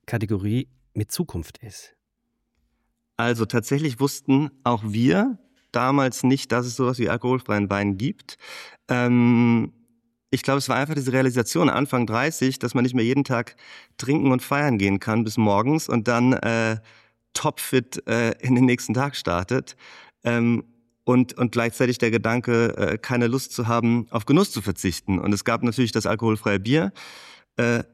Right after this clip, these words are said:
Speaker 2: an allen Ecken und Enden, das
Speaker 1: Mhm.
Speaker 2: irgendwie, äh, ja, gezeigt hat, dass da, dass das irgendwie im Bierbereich geht. Aber wir hatten, wir haben gedacht, "Moment mal, warum gibt's denn eigentlich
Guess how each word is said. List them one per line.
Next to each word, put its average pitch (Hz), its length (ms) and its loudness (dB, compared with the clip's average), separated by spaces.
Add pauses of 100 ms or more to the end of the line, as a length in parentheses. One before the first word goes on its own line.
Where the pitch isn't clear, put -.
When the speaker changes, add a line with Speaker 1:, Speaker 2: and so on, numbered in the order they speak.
Speaker 2:
an 117 180 0
allen 120 260 0
Ecken 123 260 0
und 113 180 -2
Enden, 117 380 0
das 117 180 0
Speaker 1:
Mhm. 104 60 -2
Speaker 2:
irgendwie, 110 600 2 (640)
äh, 98 580 0 (340)
ja, 95 180 -4 (120)
gezeigt - 460 -4
hat, 113 200 -2
dass 104 220 -2
da, 98 400 0 (520)
dass 104 160 -6
das 107 140 -6
irgendwie 104 240 -2
im 90 100 -4
Bierbereich 107 500 -2
geht. 139 280 0
Aber 117 200 0
wir 117 120 2
hatten, 131 380 0
wir 123 80 -2
haben 123 80 0
gedacht, 117 260 -6
"Moment 113 240 2
mal, 117 160 -2
warum 113 180 0
gibt's 131 180 -4
denn 139 100 0
eigentlich 127 360 0